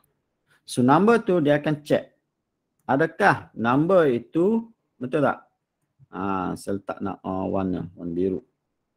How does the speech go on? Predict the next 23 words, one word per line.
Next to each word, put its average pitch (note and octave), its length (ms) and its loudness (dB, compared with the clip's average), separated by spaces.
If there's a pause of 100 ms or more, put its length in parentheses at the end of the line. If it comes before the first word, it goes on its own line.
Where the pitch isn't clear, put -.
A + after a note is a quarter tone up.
(320)
If D#3 400 -2 (1900)
number C3 640 4
tu, E3 240 -2 (720)
kita A2 160 -8
compare. C#3 560 0 (1000)
Okey, F3 320 0
kita C3+ 300 0
nak - 160 -4
tahu C3+ 280 4
dia, D3+ 240 4 (360)
adakah C#3+ 340 0
dia C#3+ 100 2
biggest. C3 480 0 (1040)
So, E3+ 480 2 (220)
kita D3 240 2
nak F3 180 0
tahu E3+ 160 6
dia C#3+ 160 4
biggest, C3+ 640 0
kita D#3+ 240 -4
mesti E3+ 260 -4
lebih F3 220 -2
besar. D3 400 -4